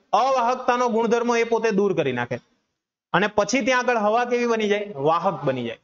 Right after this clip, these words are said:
હવા કેવી બની જાય? વાહક. સમજ પડે છે? એટલે ધીમે ધીમે શું થશે અહીંયા આગળ? અહીંયા રહેલો charge જે છે તે હવાની અંદર શું થઈ જશે? બહાર નીકળી જશે. હવાની અંદર શું થઈ જશે? બહાર નીકળી જશે. તો જ્યારે એ હવાની બહાર નીકળી જાય ત્યારે શું થશે?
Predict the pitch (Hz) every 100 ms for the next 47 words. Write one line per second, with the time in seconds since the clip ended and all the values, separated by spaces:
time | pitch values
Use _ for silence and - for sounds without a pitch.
0 | - 160 180 202 214 202 190 202 175 139
1 | 143 123 - _ _ _ _ _ - 190
2 | 185 247 202 123 _ _ _ - 196 165
3 | 160 190 247 233 240 247 247 233 220 226
4 | 196 190 165 170 - _ _ - 180 226
5 | 247 226 226 226 214 196 214 196 190 156
6 | 147 151 _ _ - 214 185 185 220 254
7 | 233 220 220 240 220 202 190 185 190 _
8 | 170 165 175 156 131 127 117 117 - -
9 | 160 185 190 185 185 196 196 185 190 -
10 | _ 170 156 147 131 120 117 117 - _
11 | _ _ _ - 202 196 220 277 277 226
12 | 226 247 254 226 208 226 220 208 170 147
13 | 180 220 220 226 202 180